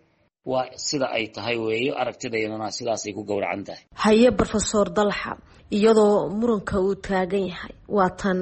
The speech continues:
Speaker 2: baarlamaankii uu ansixiyey isla markaana dhisay guddiyadii doorashada ka shaqeyn lahaa. Dhanka kalena, eh, Jubbaland ay doorasho qabsatay.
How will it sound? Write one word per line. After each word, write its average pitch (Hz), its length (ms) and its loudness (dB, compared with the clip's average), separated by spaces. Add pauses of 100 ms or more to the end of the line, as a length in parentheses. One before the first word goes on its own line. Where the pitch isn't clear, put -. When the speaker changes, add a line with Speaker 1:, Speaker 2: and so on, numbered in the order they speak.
(600)
Speaker 2:
baarlamaankii 180 920 2
uu 175 200 0
ansixiyey 190 520 -2
isla 180 240 -2
markaana 180 480 0
dhisay 170 440 -2 (520)
guddiyadii 180 680 2
doorashada 175 520 2
ka - 140 -8
shaqeyn 175 480 -2
lahaa. - 300 -6 (500)
Dhanka 202 320 0
kalena, 180 420 -2 (160)
eh, - 240 -6
Jubbaland 175 560 0
ay 147 120 -2
doorasho 175 440 -4
qabsatay. - 600 -6